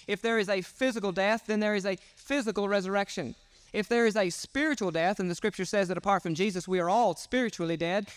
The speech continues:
then there must also be a spiritual resurrection. And in these verses of scripture that we just read, Jesus talks about the two resurrections. He talks about physical resurrection,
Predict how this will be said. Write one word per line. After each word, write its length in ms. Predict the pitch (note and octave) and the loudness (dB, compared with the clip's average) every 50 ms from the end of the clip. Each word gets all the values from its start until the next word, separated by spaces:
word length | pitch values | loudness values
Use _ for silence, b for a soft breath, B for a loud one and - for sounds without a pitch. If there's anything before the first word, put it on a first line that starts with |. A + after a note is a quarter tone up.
| B B | B B
then 180 | E3 A#3 A3+ | 0 2 2
there 120 | A3+ A3+ A3 | 2 2 2
must 260 | A3 A#3+ A#3+ A3 - | 2 2 0 0 0
also 440 | - A3 C4 C#4 B3 - - G3+ F#3+ | 2 2 4 2 2 0 -2 -2 -2
be 240 | F#3 G#3 A3+ A3+ G#3 | 0 -2 -2 0 0
a 140 | G3+ F#3+ | -2 -2
spiritual 600 | F#3 - - - C#4+ D4+ C#4+ A3 F#3 - G#3 G#3 | -2 -6 -6 -4 -2 0 0 0 0 0 -2 0
resurrection. 560 | G#3 G#3+ G#3+ F#3+ G#3 A3 A3+ A3 - - E3 C#3+ B B B B | 2 2 2 2 0 0 0 0 -2 -4 -8 -8 B B B B
And 120 | G3+ G#3 | -2 -2
in 100 | G#3+ G#3 | 0 0
these 220 | F#3 A#3 D4+ D4 A3 | 0 0 0 0 0
verses 360 | G3+ B3 B3 G#3+ G#3 F#3 F3+ | 0 0 0 0 -2 -6 -6
of 60 | F3+ | -4
scripture 300 | - C4 C4 A3+ - A3 G3 | -2 -2 -2 -2 -2 -2 -2
that 120 | G3+ F#3+ | -2 -2
we 80 | G#3 G#3+ | -2 -2
just 220 | F3+ A3+ G3 - | -2 -2 -2 0
read, 260 | G#3 B3 B3 A3 F#3 | 0 0 0 0 -2
Jesus 380 | D#3 F#3 B3+ D4 C#4 A3 G#3+ - | -2 -4 -2 -2 -2 -4 -6 -6
talks 340 | - - C#4 C#4 - - G3 | -2 0 0 0 0 0 -2
about 320 | F3+ F3 F3 F#3+ G#3+ G3 - B B B | -2 0 2 2 2 0 -2 B B B
the 160 | D#3+ F3+ G#3 - | -4 -2 -2 -2
two 300 | - D4 D4+ C4 A#3 G#3 | -2 -2 -2 0 0 0
resurrections. 720 | G#3+ A3+ G#3 A3 A3 A#3 A#3 A#3 - - G3 E3 C#3 - - B B B | 0 0 0 0 0 0 0 0 -2 -4 -4 -4 -6 -8 -12 B B B
He 100 | G#3 G#3 | -4 0
talks 240 | - A3+ A3 - | 2 2 2 2
about 260 | A3 G3+ G3+ F3+ - - | 2 2 2 2 2 0
physical 560 | - - - A#3+ C4+ A#3+ C4+ - B3 A#3 G#3 | -6 -6 -4 -2 -2 -2 -2 0 0 2 2
resurrection, 680 | G3+ G3+ F#3+ F#3 F3+ F#3 F#3 F#3+ - - B3 B3+ A#3+ | 2 0 0 0 0 2 2 2 2 0 0 0 -2